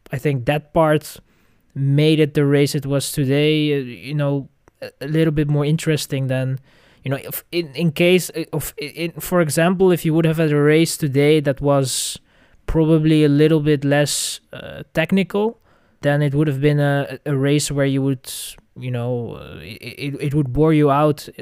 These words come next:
in a way, and you would say that this is something that has nothing to do with, with cyclocross. But I think,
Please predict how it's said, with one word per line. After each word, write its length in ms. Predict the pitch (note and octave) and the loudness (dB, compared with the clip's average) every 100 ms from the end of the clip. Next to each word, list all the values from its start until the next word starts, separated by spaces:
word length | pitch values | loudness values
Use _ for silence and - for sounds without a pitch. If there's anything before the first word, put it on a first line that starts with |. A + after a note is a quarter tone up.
| A#2 | -10
in 120 | C#3 C3 | -4 -2
a 80 | |
way, 320 | B2 A#2 A#2 A#2+ | -2 -2 -4 -4
and 80 | |
you 100 | A#2+ | -6
would 160 | A#2+ A#2+ | -6 -6
say 200 | - B2 | -4 -2
that 140 | A#2+ | -4
this 120 | A#2+ B2+ | -6 -6
is 300 | B2+ - - D3+ | -6 -8 -12 -18
something 400 | - C3+ B2+ C3 | -10 -8 -6 -4
that 100 | B2+ | -2
has 160 | B2 A#2+ | -2 -2
nothing 320 | C3+ C#3+ C3 | -2 -2 -4
to 100 | B2 | -4
do 180 | B2+ B2+ | -4 -4
with, 280 | A#2+ - A#2+ | -4 -8 -10
with 140 | A#2 | -10
cyclocross. 560 | - C#3 C#3 A#2+ G#2+ - | -8 -8 -8 -10 -14 -12
But 120 | A#2+ | -10
I 80 | A#2 | -8
think, 320 | A#2+ A#2 | -8 -8